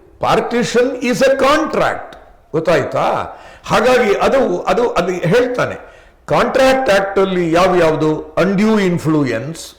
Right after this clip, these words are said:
ಉದಾಹರಣೆಗೆ ಕೊಯರ್ಷನ್, ಬಲಾತ್ಕಾರವಾಗಿ.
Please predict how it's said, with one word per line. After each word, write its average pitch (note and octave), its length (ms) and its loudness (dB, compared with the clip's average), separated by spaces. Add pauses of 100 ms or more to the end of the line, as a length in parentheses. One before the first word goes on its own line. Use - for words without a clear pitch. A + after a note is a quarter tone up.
(100)
ಉದಾಹರಣೆಗೆ B2 960 -2 (280)
ಕೊಯರ್ಷನ್, F#3+ 880 2 (400)
ಬಲಾತ್ಕಾರವಾಗಿ. D#3 880 0